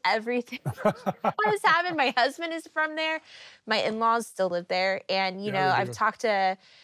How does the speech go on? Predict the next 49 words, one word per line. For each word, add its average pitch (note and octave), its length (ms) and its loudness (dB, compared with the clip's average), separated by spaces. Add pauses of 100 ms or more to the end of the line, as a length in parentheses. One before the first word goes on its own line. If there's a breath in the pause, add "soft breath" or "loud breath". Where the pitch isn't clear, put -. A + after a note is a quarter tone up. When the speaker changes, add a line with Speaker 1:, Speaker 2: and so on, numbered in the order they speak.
(300 loud breath)
Speaker 1:
uh, G3 240 2
shout G3+ 220 0
out G3 140 0
to G3+ 80 -12
Miles, F3+ 500 -2
you G#3+ 200 -2
know, G3+ 220 2
but G#3 120 -2
he's A#3 220 -4
like, G#3+ 180 2
"You A#3 80 -4
know, A3 140 0
there's A#3 200 2
still C4 200 4
a B3+ 80 4
group G#3+ 200 -4
of G3+ 140 0
us F#3+ 200 2
that G3 140 -2
are F#3+ 80 0
believing F#3 500 -4
that E3 140 -4
California F#3+ 540 0
can F3+ 160 -8
change," F#3 400 -4
and E3 100 -4
I'm G#3+ 300 0
believing G3+ 400 -4
for F3+ 120 -4
that E3 220 -4
too. C#4+ 240 -8 (120)
Speaker 2:
Yeah. A#2 240 -8 (260 loud breath)
Speaker 1:
Um, A3 200 2
of G3 60 -8
course, B3+ 220 0
we A#3 100 0
don't A3 180 0
know G3+ 200 2
what B3 120 0
the G3+ 80 -6
future, G3 380 -4
I E4+ 220 4
don't A3+ 120 -4
know. G3+ 320 0
<laughs> - 40 -18
It's B3+ 220 -2
so C4+ 120 2
funny. A3 320 -2
I, A3 180 0